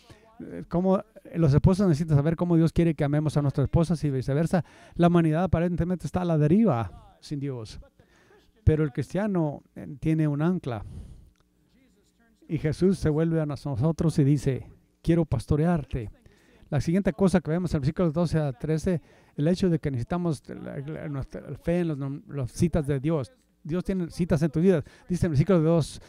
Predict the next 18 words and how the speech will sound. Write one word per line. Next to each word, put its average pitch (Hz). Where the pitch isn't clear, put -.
"Como 160
si 147
alguna 165
cosa 160
extraña, 135
eh, 160
estas 160
cosas 151
significando 147
que, 143
eh, 147
te -
han 147
sucedido 147
a 139
ti." 160
Ah, -
est-, -